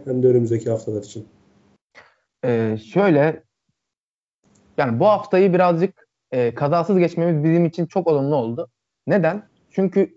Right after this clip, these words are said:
Speaker 2: dört beş haftalık Galatasaray çok yoğun bir fikstüre girmişti. Ve bu yoğun fikstür de oynanan rakipler çok zorluydu. İşte Gaziantep'i, Fener'i,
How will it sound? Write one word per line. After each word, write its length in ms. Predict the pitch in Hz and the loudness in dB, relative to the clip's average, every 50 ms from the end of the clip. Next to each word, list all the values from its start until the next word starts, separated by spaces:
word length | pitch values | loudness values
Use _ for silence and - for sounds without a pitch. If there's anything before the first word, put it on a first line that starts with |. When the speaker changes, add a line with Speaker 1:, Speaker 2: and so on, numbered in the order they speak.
| 139 120 117 | -8 -2 0
Speaker 2:
dört 240 | 160 190 185 - - | 0 0 2 0 -2
beş 140 | 254 - | 0 0
haftalık 340 | 208 165 - 160 165 190 175 | -2 -2 -2 -2 -2 -2 0
Galatasaray 380 | - 151 165 160 - 180 185 175 - _ | 0 0 0 0 0 0 0 -2 -2 _
çok 360 | - - 220 220 220 - - | -6 -4 -4 -4 -2 -2 -2
yoğun 280 | 156 160 175 185 180 160 | 0 2 2 2 0 -2
bir 40 | |
fikstüre 440 | 160 - - 131 - _ - 147 156 | -4 -4 -10 -12 -8 _ -2 -2 0
girmişti. 460 | 151 123 113 92 92 _ _ 185 - - _ _ _ _ _ - | -2 -2 -6 -10 -14 _ _ -10 -12 -12 _ _ _ _ _ -2
Ve 80 | 151 | 0
bu 60 | 156 165 | 2 4
yoğun 280 | 165 175 196 220 220 | 4 4 2 2 0
fikstür 540 | 220 - - - - _ - 226 - - _ _ _ _ _ _ _ _ - _ - | -2 -4 -8 -10 -10 _ -6 -6 -6 -8 _ _ _ _ _ _ _ _ -12 _ -6
de 180 | 143 139 185 180 | 0 2 2 2
oynanan 400 | 165 165 165 165 170 170 165 160 | 4 2 2 0 0 0 0 0
rakipler 500 | 160 156 - 170 - 180 196 180 151 - | -2 -2 -4 -6 -2 0 0 0 0 -2
çok 200 | - 170 143 131 | -4 -4 -4 -2
zorluydu. 480 | 135 139 135 135 139 143 143 120 110 | -2 0 0 2 2 0 0 -2 -4
İşte 160 | 113 - - | -6 -6 -6
Gaziantep'i, 720 | 113 110 120 123 123 123 120 120 120 120 120 120 120 120 117 - | -6 -4 -2 -2 0 0 0 -2 -2 -4 -4 -4 -4 -4 -4 -4
Fener'i, 480 | 127 120 120 120 117 120 120 120 120 | -4 -2 0 0 0 0 0 -2 -2